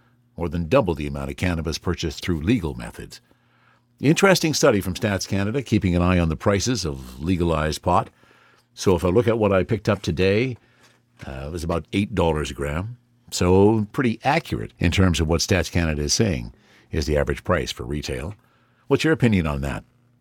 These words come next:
Are you buying from legal sources, or are you still buying from illegal sources? Not that I'm saying that there are illegal sources out there. No, I would never say such a thing. But of course, they are finding that the black market,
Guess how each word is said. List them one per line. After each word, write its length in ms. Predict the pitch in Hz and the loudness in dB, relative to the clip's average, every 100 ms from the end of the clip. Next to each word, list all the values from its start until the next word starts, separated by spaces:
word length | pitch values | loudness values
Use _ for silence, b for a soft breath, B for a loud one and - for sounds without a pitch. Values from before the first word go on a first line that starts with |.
| _ 67 | _ 0
Are 80 | |
you 140 | 78 82 | 2 4
buying 320 | 92 101 98 | 4 4 4
from 360 | 101 95 95 90 | 4 4 4 4
legal 280 | 117 123 | 4 4
sources, 440 | 117 135 160 175 143 | 2 0 2 0 2
or 280 | 120 120 117 | 0 0 0
are 60 | |
you 140 | 113 120 | 0 0
still 200 | 139 117 | -2 -2
buying 260 | 117 117 | 0 0
from 160 | 110 110 | 0 -2
illegal 380 | 123 117 71 67 | -2 -4 -6 -6
sources? 420 | 67 67 60 - | -8 -8 -10 -10
Not 240 | 65 62 - | -6 -6 -6
that 120 | 69 | -6
I'm 200 | 65 65 | -4 -4
saying 300 | - 76 82 | 0 2 2
that 120 | 71 | 0
there 180 | 69 64 | -2 0
are 160 | 69 67 | 0 0
illegal 400 | 80 76 73 67 | 0 0 -2 -2
sources 380 | 78 76 76 | 0 0 2
out 180 | 73 123 | 2 0
there. 280 | - 69 104 b b b b b - | -2 -4 -6 b b b b b -4
No, 160 | 76 | -4
I 140 | 64 73 | 0 0
would 120 | 73 | 2
never 200 | 82 78 | 2 2
say 180 | - 85 | 2 2
such 240 | - 73 | 2 -2
a 60 | 76 | -4
thing. 340 | 120 65 67 b b b b - | -4 -4 -12 b b b b -6
But 140 | 90 95 | -2 0
of 80 | |
course, 240 | - 107 - | 4 4 4
they 140 | 101 | 4
are 120 | 95 | 6
finding 420 | 92 110 113 82 82 | 6 4 4 4 2
that 160 | 82 | 2
the 120 | 95 | 2
black 400 | 80 92 92 - | 4 4 2 0
market, 480 | 95 95 90 90 - | 0 2 0 -6 -10